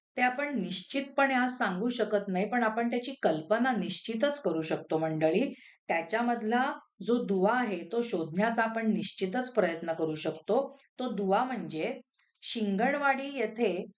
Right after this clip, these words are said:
शिवसमर्थांची भेट झालेली आहे. शिवाजी महाराज आणि समर्थांची भेट झाली आहे त्या मारुतीच्या परिसरामध्ये. चाफळच्या वीर मारुती मंदिरातही शिवसमर्थ भेटले आहेत. पारगावचा जो मारुती आहे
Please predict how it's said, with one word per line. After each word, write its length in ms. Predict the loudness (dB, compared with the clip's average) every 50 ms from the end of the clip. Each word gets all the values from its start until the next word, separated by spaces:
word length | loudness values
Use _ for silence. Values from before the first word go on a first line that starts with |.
| _ _
शिवसमर्थांची 1040 | -8 -2 0 4 4 4 4 2 0 0 0 0 0 0 0 -2 -2 -2 -2 -2 -4
भेट 340 | -2 0 2 2 2 0 2
झालेली 400 | 0 0 0 0 -2 -6 -6 -4
आहे. 140 | -4 -4 -4
शिवाजी 440 | -2 -2 0 2 2 2 2 0 2
महाराज 400 | 2 2 2 4 4 2 2 0
आणि 140 | -2 -2 -2
समर्थांची 640 | -4 -6 -4 -4 -4 -4 -4 -6 -6 -4 -4 -2
भेट 280 | 2 2 4 2 2 2
झाली 280 | 2 2 0 0 -2 -6
आहे 100 | -6 -2
त्या 120 | -2 0 0
मारुतीच्या 640 | 2 0 0 0 -2 -6 -8 -6 -2 -2 0 0 -2 -4 -10 -20 _ _ _ _ _ _ 0
परिसरामध्ये. 840 | 2 2 2 2 -4 -4 -4 -4 -4 -4 -6 -8 -6 -6 -8 -8 -10 -16 _ _ _ _ _ _ _ _ 0
चाफळच्या 760 | 0 2 2 2 -2 -2 -2 -2 -2 -2 0 2 2 2 2
वीर 480 | -2 -6 -6 -4 0 0 2 4 4 2
मारुती 440 | 4 2 2 2 0 -2 -4 -4 -2
मंदिरातही 920 | -2 0 0 0 0 0 2 2 2 2 2 2 0 2 2 -2 -4 -6 -8 _ _ _ _ _
शिवसमर्थ 840 | -8 -4 0 2 4 4 2 2 0 0 0 0 0 0 0 -2 -2
भेटले 440 | -2 -2 -2 -2 -4 -4 0 0 2
आहेत. 340 | 2 2 0 -4 -6 -8 -8 _ _ _ _ _ _ _ _ _ _ _ _ _ _ _ _ 0
पारगावचा 600 | 2 2 2 2 0 0 0 0 0 -2 -4 -4
जो 140 | -4 -4 -2
मारुती 480 | 0 2 2 2 0 -2 -4 -2 0
आहे 380 | 0 2 2 2 2 2 0